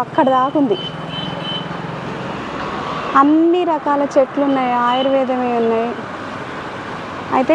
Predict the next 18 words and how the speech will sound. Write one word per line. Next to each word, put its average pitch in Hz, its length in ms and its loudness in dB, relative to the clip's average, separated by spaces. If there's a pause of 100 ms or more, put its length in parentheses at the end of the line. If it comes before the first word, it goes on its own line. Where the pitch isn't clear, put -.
(140)
ఇవి 285 200 2 (280)
నాకు 240 240 0
బాగా, 247 180 6 (100)
చాలా 247 200 4 (100)
బాగా 254 240 4
నచ్చినాయి 240 400 0
అసలు. 233 240 0 (160)
ఇవి 233 220 2
ఎంత 226 220 0
ఉన్నాయో 254 300 2 (120)
రేట్స్ 226 360 0 (260)
ఏందో 226 200 2 (140)
చూద్దాము. 220 460 2 (2750)
ఫస్ట్ 247 260 2 (100)
వెరైటీస్ 262 440 2
అయితే 262 240 2
చూడండి, 233 420 4 (1000)
ఇవి 269 140 6